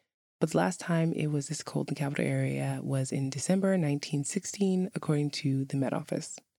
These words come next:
end quote. Yeah, I remember last December. <laughs> That, I wasn't expecting that to rhyme, actually. That wasn't intentional, but I remember that and thinking to myself, "What is going on right now? Like, why is it?"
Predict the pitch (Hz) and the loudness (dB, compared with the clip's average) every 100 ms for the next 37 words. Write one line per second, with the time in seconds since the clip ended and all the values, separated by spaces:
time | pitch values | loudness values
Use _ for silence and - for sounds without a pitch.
0 | - 156 - - - _ _ 139 - - | 0 0 2 -4 -4 _ _ 0 0 -6
1 | _ _ 196 202 147 139 143 135 151 147 | _ _ 4 6 4 2 2 0 -2 -2
2 | 135 147 - 135 135 135 135 - _ 165 | -2 -2 0 0 0 0 -2 -6 _ 0
3 | 190 185 165 165 151 160 - - _ 139 | 2 4 2 2 -4 -6 -12 -20 _ -2
4 | - 139 135 131 - - 127 131 143 135 | 0 2 2 0 -2 0 -2 -2 -2 0
5 | 120 117 - 131 139 135 135 131 - 139 | 0 -2 -2 -2 -2 -2 0 0 0 0
6 | 156 135 135 139 147 - - - _ _ | 0 2 0 0 0 -2 -4 -20 _ _
7 | 160 165 180 165 139 127 - - 139 131 | 4 6 6 4 4 2 0 0 2 2
8 | 135 135 - - 147 143 139 143 139 - | 2 0 -2 2 2 4 0 0 -2 -2
9 | 135 143 175 226 - 151 135 147 175 135 | 0 2 4 2 2 2 2 2 2 2
10 | - 120 - 123 135 143 143 170 170 170 | 0 -2 0 0 2 2 4 4 2 0